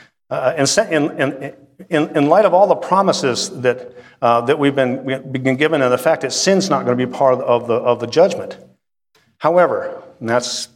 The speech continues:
you guys know what happens when however comes into the program here. First Corinthians chapter three and verse fifteen says, "If any man's work sh-, work shall be burned," now I want you to don't miss this, "he shall suffer loss,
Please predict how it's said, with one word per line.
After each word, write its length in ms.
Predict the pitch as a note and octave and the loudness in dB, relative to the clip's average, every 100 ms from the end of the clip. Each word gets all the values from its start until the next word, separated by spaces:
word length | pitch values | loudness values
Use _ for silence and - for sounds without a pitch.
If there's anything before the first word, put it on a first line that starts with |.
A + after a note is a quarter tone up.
| _ _ _ _ _ - | _ _ _ _ _ 0
you 60 | |
guys 160 | B2 B2 | 2 2
know 60 | C3 | 0
what 120 | A#2+ | 2
happens 300 | C3 B2 G#2+ | 2 0 -4
when 140 | A#2 | -2
however 400 | A#2+ A#2+ A#2+ A2+ | 2 4 4 2
comes 240 | - A2 A2 | -2 -4 -4
into 140 | G#2+ | -6
the 100 | G#2 | -6
program 540 | - B2 A2 A2 G#2+ | 0 0 2 0 0
here. 300 | A2 A2 A2 - - _ _ _ E3+ | -2 -4 -6 -16 -20 _ _ _ -2
First 160 | E3+ | 0
Corinthians 320 | D#3+ D3+ C#3 | -2 0 -2
chapter 300 | - C#3+ - | 2 0 0
three 240 | A#2+ D3 C#3 | -4 2 2
and 80 | B2 | 2
verse 180 | A#2+ | -2
fifteen 300 | - B2 C3 | -2 -2 -2
says, 240 | A#2+ C3 A#2 | 0 0 0
"If 120 | B2 | 0
any 160 | E3+ G#3+ | 2 2
man's 280 | D#3 C3 | 2 0
work 240 | B2+ D#3 D3+ | 2 0 0
sh-, 140 | - - _ _ | -12 -14 _ _
work 200 | D3 D#3+ | -2 0
shall 200 | - C#3 | 2 0
be 140 | B2 A#2+ | 2 -2
burned," 560 | B2+ E3+ B2 B2 - - - _ _ - | 0 2 0 -2 -8 -18 -20 _ _ -4
now 140 | A#2 | 0
I 20 | A#2+ | 2
want 180 | C#3 | 2
you 20 | D#3 | 2
to 60 | |
don't 260 | D3 E3+ C#3 | 0 0 -2
miss 240 | E3 D3+ | -2 0
this, 260 | A#2+ A2 - | 0 0 -2
"he 140 | D3 | -4
shall 240 | C3+ B2 A2+ | 0 0 0
suffer 380 | - D#3 B2+ | 2 0 0
loss, 500 | A2+ C#3 B2+ - - | 0 4 4 2 -2